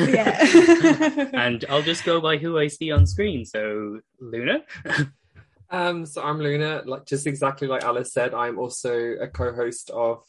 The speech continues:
Speaker 3: Drunk-, the Drunken Horror podcast, um, where, yeah, we like to have a drink <laughs> and, like, watch
Speaker 1: <laughs>
Speaker 3: films.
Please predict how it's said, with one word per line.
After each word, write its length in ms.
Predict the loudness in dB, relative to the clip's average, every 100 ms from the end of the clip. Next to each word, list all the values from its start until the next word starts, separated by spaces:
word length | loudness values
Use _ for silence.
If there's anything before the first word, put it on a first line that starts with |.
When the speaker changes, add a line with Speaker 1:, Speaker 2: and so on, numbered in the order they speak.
| -8
Speaker 3:
Drunk-, 240 | -8 -8 _
the 60 | -8
Drunken 260 | -8 -8
Horror 260 | -8 -8 -6
podcast, 640 | -8 -6 -4 -4 -4 -8 -12 -12
um, 640 | -6 -4 -4 -6 -10 -14 -18 _ _
where, 360 | -6 -2 -2 -4
yeah, 360 | 0 4 4 2
we 320 | -2 -2 -2 -6 _ _
like 200 | -8 -6
to 100 | -6
have 100 | -6
a 60 | -4
drink 560 | -4 -4 -6 -14 -20 _ -12 -6 -6 -2
<laughs> 500 | -2 0 -4 -4 -2
and, 200 | 0 4
like, 180 | 4 4
watch 260 | 4 2 2
Speaker 1:
<laughs> 0 |
Speaker 3:
films. 400 | 2 2 -2